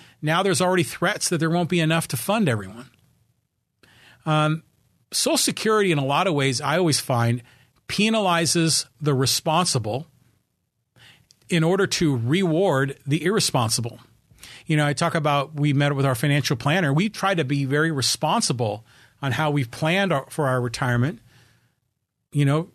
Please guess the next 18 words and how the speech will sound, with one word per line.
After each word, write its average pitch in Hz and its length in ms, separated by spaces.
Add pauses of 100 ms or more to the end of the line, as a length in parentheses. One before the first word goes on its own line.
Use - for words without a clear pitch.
from 165 600
the 160 140
f-, 120 160
early 185 280
years 170 320
of 151 100
our 160 100
working 170 380
lives, 151 340
so - 140
that 147 140
when 156 200
we 147 200
retire, 147 520
that 135 180
we'll 151 160
be 156 340 (600)
okay. 190 640